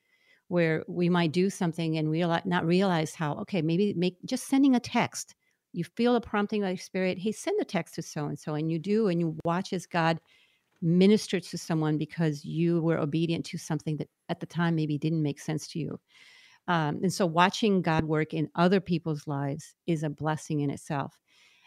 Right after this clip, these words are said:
And then lastly, it is a blessing because it connects us to deeper dependence on God. When we're being obedient to God, we are essentially proclaiming his goodness and his faithfulness.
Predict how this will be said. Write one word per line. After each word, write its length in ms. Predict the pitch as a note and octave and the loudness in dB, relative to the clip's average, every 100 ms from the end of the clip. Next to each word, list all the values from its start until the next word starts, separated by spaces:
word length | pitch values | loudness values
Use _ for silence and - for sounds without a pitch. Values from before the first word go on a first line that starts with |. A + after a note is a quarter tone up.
| - | 0
And 200 | F3+ F3 | 4 6
then 320 | A#3+ C4 B3 - | 6 6 2 0
lastly, 680 | F3 E3 E3 - D#3 C#3+ C#3+ _ _ - | 4 4 4 0 2 2 0 _ _ 0
it 140 | F3 | 2
is 360 | E3 D#3+ D3 - | 4 4 2 -2
a 120 | E3+ | -4
blessing 480 | D#3 D#3+ E3+ - E3 | 0 2 0 2 0
because 300 | D3 - D#3 | 0 -2 -2
it 100 | D3 | -2
connects 600 | - E3 D3+ D3+ D#3 - | -6 -4 0 0 -4 -4
us 320 | E3 E3+ - _ | -6 -6 -12 _
to 140 | - D3+ | -8 -6
deeper 560 | C#3+ - E3 E3+ F3+ | -6 -4 -2 0 0
dependence 600 | D#3 - D3 C#3 C#3 - | -2 -2 -2 0 -2 -6
on 100 | D3+ | -10
God. 220 | D3+ - - _ _ - | -8 -8 -10 _ _ -6
When 140 | F3 E3+ | -2 2
we're 180 | A#3 | 2
being 300 | A3 A3 G3+ | 2 2 2
obedient 500 | F3 D3+ E3 E3+ E3+ | 2 0 0 0 -2
to 140 | - D#3 | -6 -4
God, 360 | D3+ D3+ D3 | -2 0 -2
we 200 | E3+ F3+ | 0 2
are 160 | F3+ F3 | 2 0
essentially 680 | - - - G3 G3 G3 F#3 | -4 -8 -2 -2 0 -2 -2
proclaiming 800 | F3 - D#3+ - E3+ E3 D#3+ D#3 | -4 -6 -6 -4 -2 0 2 0
his 200 | D3 D3 | -2 -4
goodness 600 | - D3+ E3 G3 A#3+ - _ _ _ - | -4 -2 0 0 -2 -8 _ _ _ -4
and 160 | E3+ D#3 | 0 0
his 240 | D#3 - | 0 -4
faithfulness. 760 | - D3 - D#3 C#3+ - - | -4 -4 -4 -4 -4 -4 -8